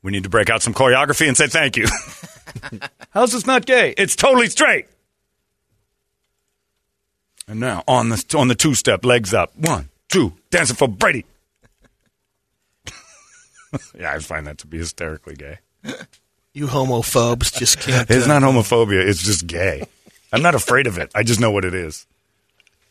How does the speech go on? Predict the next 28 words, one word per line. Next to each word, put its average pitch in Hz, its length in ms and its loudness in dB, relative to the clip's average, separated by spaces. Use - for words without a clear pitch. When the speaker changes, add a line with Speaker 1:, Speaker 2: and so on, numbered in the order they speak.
Speaker 1:
Look, 139 140 2
I 143 60 4
know 156 160 4
that's 151 180 4
a 110 60 0
car. 107 440 2
I'm 113 100 2
not 127 160 0
carphobic. 104 720 0
I 107 100 -2
just 107 180 2
know 101 180 2
it's 95 120 -2
a 92 40 -6
car. 76 360 -6
<laughs> - 60 -14
But 127 140 -6
by 123 140 0
mentioning 120 420 0
that 107 180 -2
that 98 180 -6
car 104 240 0
is 90 120 -4
doing, 101 240 -4
I 104 80 0
don't 101 160 -4
like 98 140 -2
it, - 80 -2